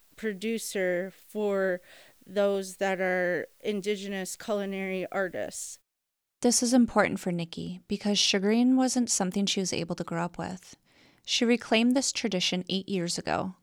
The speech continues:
Speaker 2: crediting her partner David for teaching and guiding her throughout the years.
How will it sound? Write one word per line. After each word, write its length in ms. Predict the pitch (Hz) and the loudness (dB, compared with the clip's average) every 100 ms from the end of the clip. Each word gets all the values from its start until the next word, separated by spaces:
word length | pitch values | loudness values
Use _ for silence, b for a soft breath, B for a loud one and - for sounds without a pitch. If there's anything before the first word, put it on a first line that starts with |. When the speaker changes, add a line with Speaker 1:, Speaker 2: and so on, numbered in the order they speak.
| - | -6
Speaker 2:
crediting 480 | 226 220 240 254 240 | 0 2 2 2 2
her 140 | 226 | 0
partner 360 | 226 190 - 196 | -2 -2 -2 -4
David 540 | 175 160 165 202 226 - | -2 -2 0 0 -2 -8
for 200 | - 190 | -8 -6
teaching 480 | - 190 - 226 | -4 -4 -2 0
and 160 | 220 185 | 0 -2
guiding 340 | 147 160 190 | -2 -2 -2
her 200 | 202 226 | -2 -2
throughout 380 | 220 - 170 160 | -4 -4 -4 -2
the 100 | 180 | -4
years. 580 | 165 165 - 185 - - | -4 -4 -6 -8 -12 -14